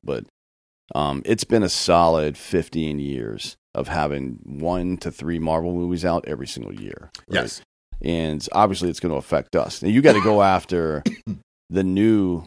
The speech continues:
Speaker 1: generation. You can't have some, like, the, uh, I, I enjoyed the last Doctor Strange movie. I thought it was pretty good.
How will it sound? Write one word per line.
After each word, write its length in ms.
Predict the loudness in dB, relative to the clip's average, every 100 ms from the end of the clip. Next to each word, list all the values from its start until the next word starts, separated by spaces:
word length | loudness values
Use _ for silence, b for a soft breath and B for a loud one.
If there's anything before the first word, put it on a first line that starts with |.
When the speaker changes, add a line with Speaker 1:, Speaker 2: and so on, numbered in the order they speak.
| -4
Speaker 1:
generation. 720 | -2 0 2 0 -2 -10 -14 -12 -4
You 80 |
can't 280 | 0 4 2 2
have 380 | 4 6 4
some, 460 | 2 2 4 4 0 _ _ 0
like, 180 | 2 4
the, 300 | 6 6 6
uh, 200 | 4 0 2
I, 180 | 4 4 6
I 120 | 6
enjoyed 680 | 6 4 2 4 4 2 -4 _ -8
the 180 | 0 4
last 400 | 4 4 2 4
Doctor 260 | 4 2
Strange 400 | -6 -4 -2 -2 0
movie. 280 | 0 2
I 60 | 2
thought 100 | 0
it 40 |
was 120 | -4 -4
pretty 220 | -6 -4
good. 260 | -2 -2